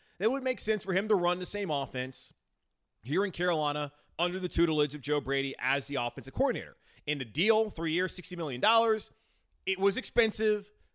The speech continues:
but that's what a starting quarterback costs in the N F L. And I was totally fine with it 'cause I always looked at it as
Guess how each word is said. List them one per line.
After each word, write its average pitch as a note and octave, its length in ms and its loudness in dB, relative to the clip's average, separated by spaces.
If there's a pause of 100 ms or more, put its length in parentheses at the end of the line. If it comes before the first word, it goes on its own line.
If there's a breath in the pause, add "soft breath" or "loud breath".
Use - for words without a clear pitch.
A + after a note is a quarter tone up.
(100)
but F3 100 0
that's G3+ 220 2
what G3+ 80 4
a G3 40 2
starting F#3+ 300 2
quarterback F3 380 0
costs D#3 340 -2
in D#3+ 60 -8
the D#3+ 80 -6
N D3 80 -4
F C3 160 -8
L. G2+ 240 -6 (580)
And D3+ 100 -2
I D#3 60 0
was E3 140 -2
totally C4 340 2
fine G3+ 220 6
with G3 120 -2
it G3 40 0
'cause D3+ 140 -4
I E3+ 100 4
always G#3 240 8
looked G3 160 0
at F#3 100 4
it E3+ 120 -4
as E3 320 -2